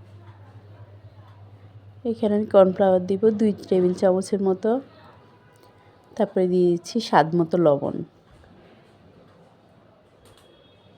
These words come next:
লবণটা আমি দেওয়ার পরে এটাকে ভালোভাবে সবগুলো মিক্স, একসাথে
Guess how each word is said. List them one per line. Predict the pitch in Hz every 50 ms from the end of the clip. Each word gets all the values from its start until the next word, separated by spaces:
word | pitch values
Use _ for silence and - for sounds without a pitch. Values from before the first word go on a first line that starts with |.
| - - _ _ - - - - _ - - _ _ _ _ _ _ _ -
লবণটা | 208 196 190 180 175 175 180 - - - 180 175
আমি | 190 190 202 226 226 - - - - - - - - - - - - - - - - - - -
দেওয়ার | 196 196 190 185 180 180
পরে | 180 190 190 196
এটাকে | 202 - 196 - - 180
ভালোভাবে | 175 196 180 170 170 165 165 170 165 175 190 214 226 220 - - - - - -
সবগুলো | - - 202 185 180 175 180 190 185 190
মিক্স, | 190 185 180 180 - - - - - - - - - - - - - - -
একসাথে | - 202 196 - - - 196 -